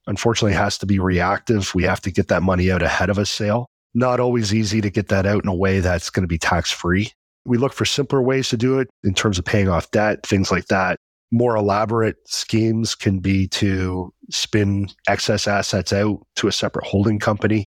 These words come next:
And again, normally that can happen tax-free if you're doing it well in advance of a sale, but right immediately before a sale, there's rules in place that prevent you from doing that on a tax-free basis.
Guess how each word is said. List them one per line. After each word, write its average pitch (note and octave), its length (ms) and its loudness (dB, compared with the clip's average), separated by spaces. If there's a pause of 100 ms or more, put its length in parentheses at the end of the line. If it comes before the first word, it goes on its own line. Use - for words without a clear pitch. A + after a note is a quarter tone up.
(200)
And F#2 120 0
again, G2 400 0 (100)
normally B2+ 380 2
that B2 160 0
can B2+ 100 0
happen A2+ 320 0
tax-free A2+ 880 -2 (140)
if A#2+ 200 -2
you're G#2 60 2
doing G#2+ 220 2
it F2 120 -2
well G#2 260 2
in G2+ 80 0
advance F#2+ 440 -2
of B2+ 80 0
a B2+ 40 0
sale, D3+ 460 -2 (340)
but G2+ 140 2
right A2+ 320 0 (120)
immediately G2+ 440 2
before F#2 320 -2
a F#2+ 40 0
sale, G#2+ 320 0
there's F#2 300 -2 (220)
rules A2+ 240 0
in G2 80 0
place F#2 340 0
that - 100 -2
prevent F2 280 -2
you F2 80 0
from F2 160 -4
doing F2 240 2
that D#2+ 160 2
on D#2 100 2
a D2+ 40 -2
tax-free D#2+ 500 0
basis. - 560 -2